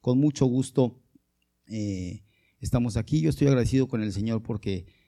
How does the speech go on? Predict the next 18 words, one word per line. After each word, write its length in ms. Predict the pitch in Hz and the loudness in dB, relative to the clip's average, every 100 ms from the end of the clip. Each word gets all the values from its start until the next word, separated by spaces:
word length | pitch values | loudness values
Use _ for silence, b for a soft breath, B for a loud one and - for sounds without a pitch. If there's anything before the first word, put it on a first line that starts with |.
| b | b
mi 120 | - 113 | -4 -2
hermanito 580 | 113 110 113 113 120 | 0 -2 -2 -2 -2
Herminio, 380 | 107 110 127 131 | 0 0 2 2
a 20 | |
mí 100 | 127 | 0
no 60 | 117 | -2
se 140 | - | -4
me 100 | 107 | -6
olvida 420 | 95 104 110 113 - _ _ _ | -4 -4 -2 -4 -8 _ _ _
su 220 | - 101 | -12 -8
nombre, 420 | 101 104 131 139 139 | -6 -4 -4 -4 -6
mi 80 | |
hermanito 440 | 110 101 107 110 117 | -8 -6 -6 -6 -6
Herminio, 520 | 104 107 110 147 160 _ _ | -6 -2 2 2 0 _ _
que 100 | 120 | 2
es 60 | 117 | 4
mi 100 | 117 | 4
consentido, 840 | 104 90 95 87 104 113 143 | 4 2 -2 0 0 0 -4